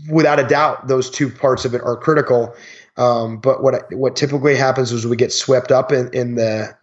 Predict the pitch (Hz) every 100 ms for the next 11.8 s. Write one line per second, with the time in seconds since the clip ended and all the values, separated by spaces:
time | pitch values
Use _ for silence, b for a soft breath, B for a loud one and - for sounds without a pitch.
0 | - 113 113 117 113 113 120 117 110 104
1 | - 113 117 117 120 110 110 113 165 -
2 | - B B B 113 117 117 117 120 120
3 | 113 104 - 110 101 - 127 120 123 120
4 | 123 120 113 117 110 113 110 117 123 143
5 | 123 110 113 120 117 117 127 113 107 117
6 | 110 107 - - 120 120 117 113 113 110
7 | - 113 120 170 196 - B B B B
8 | B B - 131 127 135 135 139 135 -
9 | 147 151 156 139 - - _ - 156 160
10 | - 151 139 135 151 - 127 123 135 139
11 | 123 127 127 131 135 123 117 117